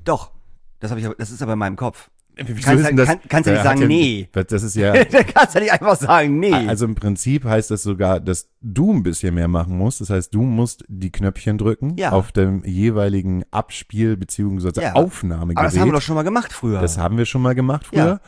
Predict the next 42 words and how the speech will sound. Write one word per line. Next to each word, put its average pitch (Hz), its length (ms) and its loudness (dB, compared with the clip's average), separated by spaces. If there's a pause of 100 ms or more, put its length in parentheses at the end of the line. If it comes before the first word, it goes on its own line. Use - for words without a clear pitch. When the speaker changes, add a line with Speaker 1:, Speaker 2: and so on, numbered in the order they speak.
(200)
Speaker 2:
Und 98 180 -2
dann 127 400 0
müsstest 120 400 -2
du 110 80 -2
dich 107 140 -2
damit 101 260 -2
beschäftigen, 110 540 -4
ob - 180 -6
du 104 80 -2
es 90 160 -4
per 92 260 0
WeTransfer 95 1040 -2
an 87 140 -4
mich 90 160 -2
schickst - 320 -8
Speaker 1:
Mhm. 160 160 -2
Speaker 2:
oder 170 180 4
in - 140 -2
eine 135 180 0
Dropbox 131 520 -2
packe, 95 220 -6
die 92 120 -8
ich - 80 -8
zum 98 120 -6
Beispiel 90 280 -2
fertig 101 400 -4
mache. 87 340 -4
Speaker 1:
Ja. 101 240 -8 (400)
Speaker 2:
Ähm, 98 480 2 (380)
und 98 240 0
dann 95 260 2
könnte 135 300 0
man 135 240 0
solche 101 260 0
Sachen 92 400 -4
halt, 98 400 -4 (420)
äh, 104 380 0
Speaker 1:
On 113 160 -4
Demand, 117 460 -4
on 135 180 -6
Tour 180 240 -4
machen. 87 320 -10